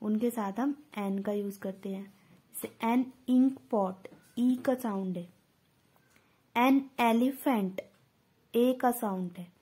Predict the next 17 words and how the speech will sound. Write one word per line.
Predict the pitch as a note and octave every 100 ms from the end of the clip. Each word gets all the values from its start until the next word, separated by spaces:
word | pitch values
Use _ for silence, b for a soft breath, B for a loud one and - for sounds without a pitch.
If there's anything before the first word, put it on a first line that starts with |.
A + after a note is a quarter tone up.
| _ _ _ -
An | A3 A#3 A#3+ -
elephant, | G#3+ G#3 G#3 F#3+ F3+ - - _
A, | A3 A3 B3 C4+ - _ _ _ _ _ _ _ _ _ _ _ _ _ _ -
ये | G3+ G3+
जो | A3
है | A3+ B3+ C4+
हमारा | G#3 G3 G3 G3+
एक | G#3 G#3 _ -
स्वर | - A3 B3
है, | C#4+
वोवल | C#4 A3 A3 A3+
को | A3+
बोलते | A3 A3+ A3 A#3
हैं |
हिंदी | A#3 G#3+
में | G#3+ A3+
स्वर, | A#3 A3+ A3+ D4